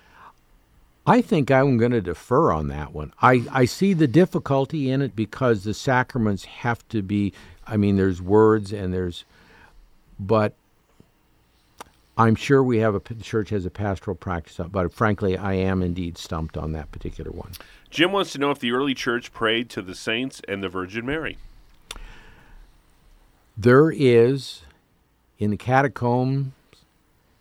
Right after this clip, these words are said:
Speaker 1: uh, in Rome, from a, the second century, an invocation of Our Lady in prayer. So I think the answer to that is definitely a yes.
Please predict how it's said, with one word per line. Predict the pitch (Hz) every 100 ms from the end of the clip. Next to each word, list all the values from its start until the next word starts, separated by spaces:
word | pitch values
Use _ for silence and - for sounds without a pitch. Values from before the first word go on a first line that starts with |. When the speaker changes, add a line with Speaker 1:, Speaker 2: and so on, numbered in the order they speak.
| _ -
Speaker 1:
uh, | 95 101
in | 113 107
Rome, | 117 123 95 95 98 104 _ _ _ _ _ _ _ _ _
from | - 104 98
a, | 95
the | 117
second | - 151 143 151 131
century, | - 143 127 - 92 92 90 - _ _ _ _ _ _ _ _ _ _ _ _ _ _ -
an | 107
invocation | 110 117 117 - 120 107 - 101
of | 95
Our | 95 92
Lady | 95 95 95 95
in | 90
prayer. | 82 - 85 78 87 - _ _ _ _ _ _ _ _ _ _ _ _ _ - _ _ _ _ _
So | - 101 95
I | 107
think | - 120 107
the | - 101
answer | 104 104 113
to | 98
that | 92 92 90
is | 98 80
definitely | 82 98 - 98 90 90 87 85 -
a | 90
yes. | 82 87 76 - -